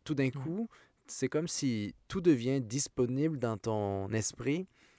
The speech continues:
Speaker 1: et il y a beaucoup de place à des nouvelles choses. Et peut-être c'est pour ça aussi que tout à coup, dans ta vie, tous les gens qui changent de vie ou,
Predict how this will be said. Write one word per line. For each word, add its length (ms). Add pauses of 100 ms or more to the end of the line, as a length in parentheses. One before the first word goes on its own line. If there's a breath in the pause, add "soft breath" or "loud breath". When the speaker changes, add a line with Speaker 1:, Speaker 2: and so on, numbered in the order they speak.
(140)
Speaker 1:
et 60
il 20
y 60
a 60
beaucoup 200
de 160
place 400
à 320 (560 soft breath)
des 220
nouvelles 320
choses. 580
Et 180 (120)
peut-être 180
c'est 120
pour 200
ça 160
aussi 360
que 280
tout 200
à 100
coup, 340
dans 160
ta 160
vie, 540
tous 100
les 100
gens 160
qui 120
changent 340
de 80
vie 400
ou, 240